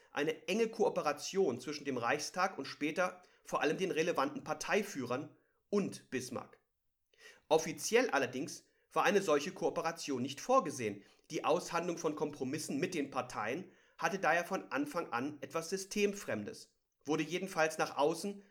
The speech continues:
nicht als zwingende und letztlich angemessene Notwendigkeit interpretiert. Das Vorgehen der Parteien wurde daher zumindest in der Öffentlichkeit entsprechend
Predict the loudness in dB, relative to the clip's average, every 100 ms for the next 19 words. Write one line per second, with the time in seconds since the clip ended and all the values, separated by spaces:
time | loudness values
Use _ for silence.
0 | _ -8 -4 -2 -2 -4 -4 0 2 2
1 | 0 -4 -10 -4 0 0 0 -4 -6 -2
2 | 0 0 0 0 0 -4 -2 0 0 -2
3 | -8 -6 -4 -4 -10 _ _ _ _ _
4 | -6 -4 -2 -4 -4 -4 -4 -12 _ _
5 | _ _ _ _ _ _ _ _ -4 -4
6 | 4 4 6 4 2 0 0 -2 -2 0
7 | 0 0 -4 -12 _ -6 -2 4 4 4
8 | -2 -4 -2 -2 -4 -4 0 2 2 2
9 | -6 -10 -10 -6 -6 -6 _ _ -4 -4
10 | -2 -4 -4 -6